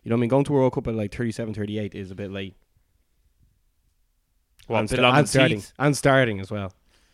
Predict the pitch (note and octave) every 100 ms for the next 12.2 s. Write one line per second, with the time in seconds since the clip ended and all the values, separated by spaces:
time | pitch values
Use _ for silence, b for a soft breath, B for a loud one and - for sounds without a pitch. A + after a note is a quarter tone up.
0 | _ _ _ _ - D#3+ D#3 D3 C3+ -
1 | - C#3+ D3 B2+ B2+ B2+ B2+ A#2 - D#3
2 | D3 B2 A#2 A#2+ B2 B2 A#2 A2+ C#3 C3
3 | A#2+ G#2+ - A#2+ - A2+ A2 G#2+ G#2+ G#2+
4 | A2 G#2 A2 G#2+ G#2+ G#2 G#2 G#2+ G2+ -
5 | A2+ G#2 G2+ G2 G2 F#2+ - A2+ G#2+ A2+
6 | G#2+ G#2 G#2 G#2 - G2 G#2 G#2 G#2 G2+
7 | - A2+ A2+ G#2 A2 - G#2 G#2 A2 G#2+
8 | F#2+ - F#2+ F#2+ - A2+ B2 - C3 D3+
9 | C#3 C3 D#3+ - A2 - - - D3 B2+
10 | C3 A#2+ C#3 C#3 A2+ A#2 G#2+ G2+ - A2+
11 | C#3 - A#2+ - A#2 G#2+ G#2+ G2+ G#2 G#2
12 | G#2 F2+